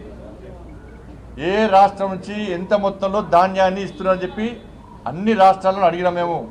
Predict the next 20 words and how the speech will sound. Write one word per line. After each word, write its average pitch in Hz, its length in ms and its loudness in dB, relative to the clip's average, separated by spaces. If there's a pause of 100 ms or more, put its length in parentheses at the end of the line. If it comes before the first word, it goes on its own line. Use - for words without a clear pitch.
(540)
అన్ని 202 220 0
రాష్ట్రాలు 190 520 6
స్పందించినాయి. 185 840 0 (540)
కానీ 170 140 -4
తెలంగాణ 202 580 2
రాష్ట్రం 190 500 4
మాత్రం 185 380 2
ఈసారి 185 340 0
ధాన్యం 185 420 2
ఇవ్వమని 185 380 2
చెప్పన్నారు. 175 440 0 (2250)
నెక్స్ట్ 170 240 -2
డే 214 100 6 (100)
ర-, 190 260 4
తెలంగాణ 202 340 4
రాష్ట్ర 196 380 6
ముఖ్యమంత్రి 196 460 -4
కొనుగోలు 202 500 -2
కేంద్రాలు 202 340 -4
ఎత్తేస్తామన్నాడు. 185 800 -2